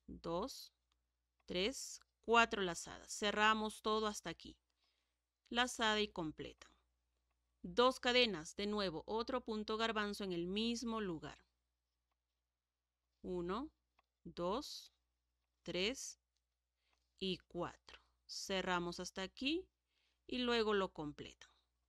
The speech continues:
Cadena. Y así, lo que ya tejí en esta parte, vuelvo a repetir de nuevo aquí. Uno, dos y tres.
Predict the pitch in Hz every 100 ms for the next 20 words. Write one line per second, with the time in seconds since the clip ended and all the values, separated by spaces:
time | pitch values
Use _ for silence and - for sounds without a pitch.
0 | _ _ 190 175 170 151 - - _ _
1 | _ - _ - 262 285 285 330 - _
2 | _ 190 185 185 185 180 214 214 202 202
3 | 180 208 247 247 254 240 - 302 339 -
4 | - 165 190 202 202 196 190 185 - 170
5 | 196 190 180 185 196 220 269 - 156 -
6 | - - _ _ _ _ _ _ _ _
7 | _ _ _ _ _ _ _ _ _ _
8 | - 180 180 208 294 - _ _ _ _
9 | _ _ _ _ _ _ _ _ _ _
10 | - 185 180 180 262 - - - _ _
11 | _ _ _ _ _ _ - 185 175 -
12 | - - - -